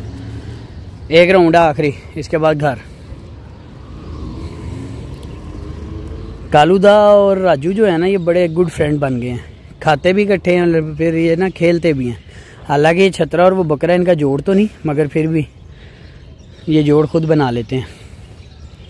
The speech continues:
चलो, इधर बैठ जाओ, थोड़ी देर बैठना है तो धूप में Rest कर लो।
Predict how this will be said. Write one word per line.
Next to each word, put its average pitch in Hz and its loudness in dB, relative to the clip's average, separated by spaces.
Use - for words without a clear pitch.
चलो, 165 6
इधर 214 6
बैठ 185 6
जाओ, 214 2
थोड़ी 202 0
देर 208 2
बैठना 170 4
है 175 0
तो 175 0
धूप 165 -2
में 147 -4
Rest 151 0
कर 175 4
लो। 151 2